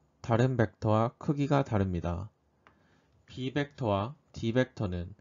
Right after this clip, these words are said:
방향도 크기도 동일합니다. 따라서 B 벡터는 D 벡터입니다.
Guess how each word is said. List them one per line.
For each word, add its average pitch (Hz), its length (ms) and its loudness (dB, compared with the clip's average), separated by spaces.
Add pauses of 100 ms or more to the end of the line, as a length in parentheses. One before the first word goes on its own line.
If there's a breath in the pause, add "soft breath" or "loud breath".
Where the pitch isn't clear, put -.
(340 soft breath)
방향도 107 540 -2
크기도 139 480 -2
동일합니다. 92 680 -2 (760)
따라서 135 560 2 (1000 soft breath)
B 120 220 0
벡터는 113 640 -2
D - 160 -6
벡터입니다. 92 720 -2